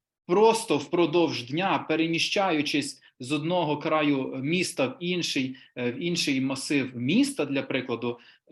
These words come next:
цей час ти можеш використовувати для бізнесу, тому що твій мобільний телефон завжди з тобою, ти можеш мати ноутбук,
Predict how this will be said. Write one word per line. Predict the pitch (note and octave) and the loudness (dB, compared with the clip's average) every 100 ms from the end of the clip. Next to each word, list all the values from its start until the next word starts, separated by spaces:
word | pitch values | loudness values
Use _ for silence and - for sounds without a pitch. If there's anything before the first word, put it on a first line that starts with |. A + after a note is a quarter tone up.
| C3 | -20
цей | - F3+ D#3+ | -2 2 2
час | E3 F3+ B3+ C4 | 4 4 2 2
ти | F3+ | 0
можеш | D#3 D#3 F3+ A#3 F#3+ | 2 0 0 -2 -4
використовувати | - D3+ C#3+ D3+ D#3 E3 F3+ | -2 -2 0 0 0 0 -2
для | F3 | 0
бізнесу, | F#3+ A#3+ C4 D3+ - | 0 2 2 0 -4
тому | B2 C#3 C3+ | -8 -6 -4
що | - | -6
твій | - G#3 | -4 -4
мобільний | F#3 D#3+ F#3+ | -2 -2 -2
телефон | D#3 D#3 D3 E3+ D#3+ | -2 0 0 -2 -2
завжди | C#3 B2+ E3+ | -2 0 0
з | D#3 | 0
тобою, | C3 B2 C3 D3+ A3 - - | -6 -4 0 0 -2 -8 -4
ти | D#3+ | -2
можеш | F3+ D#3 C3+ | 0 0 0
мати | C3 B2 C3 | 0 -2 -2
ноутбук, | C3+ D3+ C#3 D3 E3+ - | 0 0 0 2 2 2